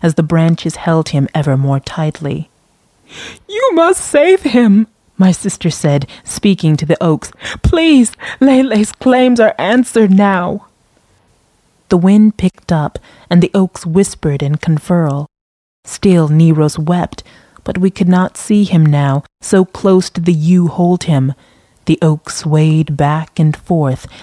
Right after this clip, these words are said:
the yew hunched her shoulders. And then something changed in the tone of Neros's sobs. Out from the branch's crushing embrace flew a little brown bird with red streaks on its cheeks and breast and wings.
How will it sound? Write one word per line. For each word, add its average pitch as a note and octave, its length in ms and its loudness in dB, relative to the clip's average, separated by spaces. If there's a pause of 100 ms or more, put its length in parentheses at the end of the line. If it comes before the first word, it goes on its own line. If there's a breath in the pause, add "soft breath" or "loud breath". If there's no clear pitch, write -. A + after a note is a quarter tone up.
the E3+ 80 0
yew D#3 340 2
hunched C#3+ 460 -4
her D3 140 -4
shoulders. C#3+ 680 -4 (840 soft breath)
And E3+ 200 4
then C4 260 2
something G3+ 520 0
changed F#3+ 480 0
in E3+ 120 2
the E3 60 0
tone F3+ 340 2
of D#3 120 0
Neros's E3 540 2
sobs. E3 560 -4 (720 soft breath)
Out G3+ 280 0
from F#3+ 200 2
the G3 80 2
branch's E3 540 0
crushing - 480 -2
embrace D3 560 0 (320 soft breath)
flew F#3+ 300 2
a F#3 180 2
little B3+ 220 0
brown F#3+ 440 2
bird D#3+ 440 0 (280 soft breath)
with E3 140 -2
red E3 320 0
streaks - 540 -2
on E3+ 120 2
its - 220 -4
cheeks - 560 -6
and D#3 220 0
breast D#3 420 -4
and E3 200 2
wings. D3+ 580 0